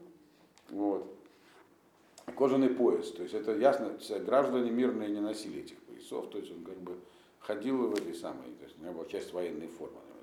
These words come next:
Сразу видно, кто это. Вот. В армии, наверное, коротко стриглись, а он был не стрижен и с кожаным поясом. Хотя стриглись тогда коротко в армии, я не знаю. Вот. То есть его легко было узнать, другими словами. Как же эти его не узнали?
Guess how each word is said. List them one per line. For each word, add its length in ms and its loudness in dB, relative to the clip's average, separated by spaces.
Сразу 360 4
видно, 220 0
кто 200 -10
это. 220 -14
Вот. 200 -20
В 80 2
армии, 220 4
наверное, 260 -2
коротко 320 -4
стриглись, 480 -6
а 100 -14
он 80 -10
был 80 -10
не 120 -8
стрижен 380 -10
и 60 -18
с 20 -20
кожаным 300 -10
поясом. 360 -14
Хотя 260 -6
стриглись 320 -4
тогда 160 -10
коротко 340 -4
в 80 0
армии, 240 -2
я 60 -10
не 140 -12
знаю. 260 -16
Вот. 100 -18
То 60 -4
есть 100 -2
его 100 12
легко 300 10
было 220 8
узнать, 320 8
другими 280 -4
словами. 360 -8
Как 200 6
же 160 6
эти 200 4
его 180 2
не 80 -2
узнали? 460 -4